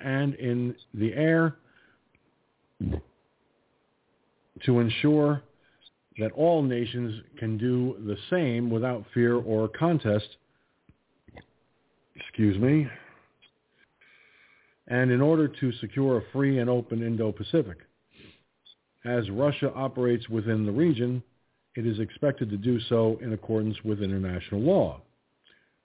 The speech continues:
The Honolulu Star Ad-, Advertiser reported officials Monday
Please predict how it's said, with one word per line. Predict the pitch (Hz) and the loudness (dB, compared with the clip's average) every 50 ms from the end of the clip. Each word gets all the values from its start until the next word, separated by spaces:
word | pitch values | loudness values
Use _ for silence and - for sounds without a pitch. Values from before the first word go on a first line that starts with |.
| _ _ _ _ _ _ _ _ _ _ _ _ _ _ _ _ _ _ _ _ _ _ _ _ _ _ _ _ _ _ _ _ _ _ _ _ _ _ _ _ _ - | _ _ _ _ _ _ _ _ _ _ _ _ _ _ _ _ _ _ _ _ _ _ _ _ _ _ _ _ _ _ _ _ _ _ _ _ _ _ _ _ _ -12
The | - 101 113 113 107 | -6 -4 -2 -2 0
Honolulu | 98 131 151 165 160 151 143 147 147 135 135 135 131 127 120 - - - - | 0 2 2 4 4 4 4 4 4 4 2 2 0 0 -4 -8 -14 -16 -8
Star | - 135 131 123 123 120 | -4 -2 0 0 -2 -2
Ad-, | - 107 95 90 90 _ _ _ _ _ _ _ _ _ _ _ _ _ - | -4 -8 -10 -10 -12 _ _ _ _ _ _ _ _ _ _ _ _ _ -6
Advertiser | 131 135 151 139 120 107 - - 98 92 90 85 92 107 120 127 123 _ _ _ _ _ _ _ _ - | -4 -2 -2 0 -2 -2 -2 -2 -4 -4 -4 -4 -4 -6 -6 -8 -10 _ _ _ _ _ _ _ _ -4
reported | 101 98 92 - 123 123 120 120 117 110 104 - _ _ - | -4 -4 0 4 4 4 6 4 2 0 -2 -8 _ _ -12
officials | 104 - - 147 143 - - 120 110 90 | -10 -2 0 0 0 0 0 -2 -2 0
Monday | 92 107 139 175 185 143 104 92 95 113 135 | 0 0 2 2 2 2 0 0 -2 -2 -4